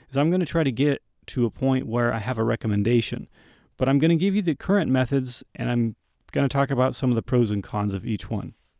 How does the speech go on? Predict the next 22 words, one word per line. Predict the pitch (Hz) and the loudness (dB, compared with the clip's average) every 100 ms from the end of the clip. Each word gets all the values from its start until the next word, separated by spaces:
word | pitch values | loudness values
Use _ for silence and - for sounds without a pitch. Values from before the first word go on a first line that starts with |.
| _ _ _ _ _ _ _ _ - | _ _ _ _ _ _ _ _ -2
So | - | 2
the | 156 | 2
first | 143 - 269 - 180 | 2 2 2 2 2
method | 131 117 127 120 - _ _ _ _ | 2 2 -2 -2 -6 _ _ _ _
is | 151 143 139 127 - - _ _ _ | 2 4 4 0 -10 -18 _ _ _
to | - 147 - - | -2 -2 -2 -6
add | 143 160 190 208 202 170 _ _ _ _ _ _ _ _ _ | -4 0 2 2 0 -6 _ _ _ _ _ _ _ _ _
a | 131 | 0
very | 110 139 202 214 | 2 2 2 0
affordable, | - 139 117 120 | -2 -2 0 -2
and | 147 | -2
this | 139 165 | -2 -4
is | |
probably | - 175 175 | -2 0 2
the | 147 | 2
most, | 131 151 - - _ _ _ _ | 2 2 -2 -16 _ _ _ _
this | 135 - | -6 -4
is | 156 | -2
the | 143 | 2
most | 135 113 | 2 0
cost-effective | - 135 139 - 123 120 110 117 104 - _ | -4 0 0 -2 -4 -2 0 -2 -2 -6 _
method, | 117 120 117 113 104 | -2 -2 -2 -6 -10